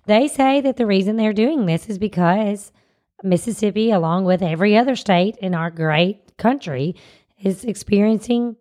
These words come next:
major teacher shortages. And so they say that forty percent, I believe it was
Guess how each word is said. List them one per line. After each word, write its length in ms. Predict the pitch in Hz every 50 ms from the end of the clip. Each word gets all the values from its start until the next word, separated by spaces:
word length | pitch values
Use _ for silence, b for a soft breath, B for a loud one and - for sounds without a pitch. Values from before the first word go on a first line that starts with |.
| _ _ _ _ _ _ _ _ _ _ -
major 640 | 185 185 175 175 185 196 220 220 185 - 180 175 175
teacher 380 | 175 - 220 208 202 - 208 190
shortages. 800 | - - 208 202 208 196 165 143 147 131 123 131 147 151 - - -
And 180 | 175 175 165 -
so 420 | - 185 175 165 160 165 160 165 b b b b b b b b b b -
they 280 | 185 175 170 175 185 185
say 260 | - - 208 202 202
that 280 | 190 185 180 180 - _
forty 480 | - 196 190 196 214 226 233 233 240 233
percent, 560 | 233 220 233 - - 269 285 302 320 320 320
I 40 | 269
believe 340 | 294 294 302 320 330 330 302
it 60 | 247
was 260 | 202 185 - - -